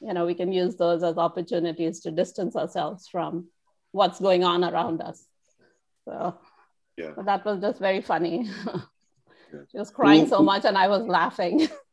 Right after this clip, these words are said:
Speaker 1: <laughs>
Speaker 3: No, but, but, you know, who among us wouldn't have cried, uh, watching Tare Zaman, Tare Zameen Par, right? So I, I think it is okay. I mean, I mean, there are so many vasanas that are there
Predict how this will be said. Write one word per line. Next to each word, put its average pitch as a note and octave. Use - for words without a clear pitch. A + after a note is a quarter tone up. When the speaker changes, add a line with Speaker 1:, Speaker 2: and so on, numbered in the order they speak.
Speaker 1:
<laughs> -
Speaker 3:
No, C3+
but, A#2+
but, A#2
you -
know, A2+
who D#3+
among D3
us C#3
wouldn't B2+
have B2
cried, A#2
uh, A2
watching A2
Tare G#2+
Zaman, G2+
Tare G#2+
Zameen G2
Par, F#2
right? G2+
So A#2
I, C3
I C#3
think G#3+
it G3
is D3+
okay. B2
I G2
mean, G2+
I G2
mean, G#2
there A2
are A2
so B2
many C#3
vasanas A#2
that G#2+
are G#2
there G#2+